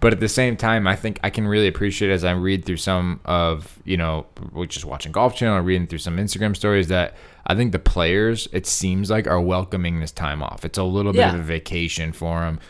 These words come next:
Speaker 1: It's a little bit of time to say, "Okay, I, I have time to really rest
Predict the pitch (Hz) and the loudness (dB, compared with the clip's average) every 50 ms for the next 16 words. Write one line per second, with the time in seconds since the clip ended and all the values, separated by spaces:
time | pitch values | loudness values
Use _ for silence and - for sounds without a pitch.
0 | - - - - 95 87 - 95 87 92 98 98 98 92 92 90 90 - 95 90 | -20 -20 -12 -10 -8 -6 -4 -4 -2 -2 0 0 0 0 0 -2 -2 -2 0 0
1 | 85 85 87 85 - - - - 95 90 73 90 - 101 92 - 87 92 90 - | 0 2 0 -2 -2 -4 -2 0 0 0 0 0 -2 -2 -2 0 2 2 2 2
2 | 95 98 98 85 - 107 98 - - - - - 92 92 95 92 92 85 - 82 | 2 2 2 2 2 0 -2 -4 -6 -10 -6 -2 -2 0 0 0 -2 -2 -4 -4
3 | 76 78 85 87 90 87 82 73 73 80 80 80 82 - - - | -4 -2 -2 -2 0 0 -2 -2 -2 -2 -2 0 0 -2 -4 -6